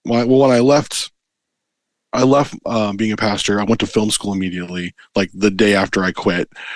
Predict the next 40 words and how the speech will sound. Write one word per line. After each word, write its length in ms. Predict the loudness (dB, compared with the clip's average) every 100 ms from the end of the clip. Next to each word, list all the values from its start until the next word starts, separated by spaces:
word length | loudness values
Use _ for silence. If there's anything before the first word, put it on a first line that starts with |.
| -16 -10 -6
Um, 380 | -4 -6 -8 -2
went 180 | -2
to 100 | 2
the, 100 | 2
went 160 | 2 0
to 80 | 0
the 160 | 0 -2
university, 560 | -2 -4 -4 -4 -4
was 60 | -6
like, 120 | -4
"Hey, 160 | -2 0
I'd 60 |
like 120 | 0 -4
to 40 |
apply 160 | -2 -4
for 140 | -4
film 240 | -8 -8
school," 320 | -8 -8 -8 -8
and 80 |
I 60 | -8
got 220 | -6 -6
in 220 | -4 -6
and 160 | -8 -12 -18 -20 -20 -4
started 200 | 0 2
going 120 | 2
to 40 | 0
film 140 | -2
school. 160 | -2 0
Graduated. 460 | 2 2 0 0
I 40 | 2
already 160 | 0
had 120 | 0
a 60 | 0
bachelor's, 400 | -2 -4 -6 -6
so 80 | -4
I 20 |
got 120 | -4
a 40 | -2
second 260 | -4 -4
bachelor's. 540 | -6 -6 -6 -8 -8